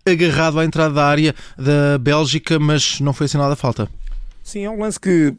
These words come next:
Speaker 2: praticamente passou despercebido. Aliás, como de resto nas realizações que, que a uefa faz, eu tento compreender o motivo e a razão, mas, eh, e depois a repetição só deu muito mais à frente e, e com um plano muito fechado,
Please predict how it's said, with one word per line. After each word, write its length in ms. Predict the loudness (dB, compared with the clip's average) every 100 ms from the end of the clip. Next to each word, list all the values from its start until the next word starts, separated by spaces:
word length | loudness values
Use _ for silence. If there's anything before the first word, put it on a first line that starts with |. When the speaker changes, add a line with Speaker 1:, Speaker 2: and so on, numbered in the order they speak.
| -2
Speaker 2:
praticamente 400 | -2 0 0 0
passou 200 | 0 0
despercebido. 600 | -2 -4 -2 0 0 0
Aliás, 260 | 0 0 -2
como 200 | 0 0
de 80 | 2
resto 420 | 2 0 -2 -6
nas 200 | -4 -4
realizações 580 | -2 0 0 0 -2 -2
que, 400 | -2 0 -2 -6
que 80 | -2
a 40 |
uefa 280 | 0 0 -2
faz, 400 | -4 -2 -2 -4 -10 -20 -20 -20 -18 -2
eu 120 | 0
tento 280 | 2 -2 0
compreender 500 | -2 0 0 2 2
o 60 |
motivo 420 | 0 0 0 2 2
e 80 |
a 20 | 0
razão, 380 | 0 0 -2
mas, 320 | -2 -4 -4 -4
eh, 520 | -6 -6 -8 -8 -8
e 20 | -8
depois 260 | -2 0
a 60 | 0
repetição 340 | -2 -2 0
só 160 | 0 0
deu 160 | 2
muito 300 | 2 2 0 0
mais 180 | -2
à 80 | -2
frente 380 | 0 0 0 -4 -12 -20 -20 -6
e, 380 | 0 4 4 2
e 220 | -2 -4 -2
com 160 | -2
um 40 | 0
plano 240 | 0 2
muito 200 | 2 0
fechado, 480 | -2 0 0 0 -2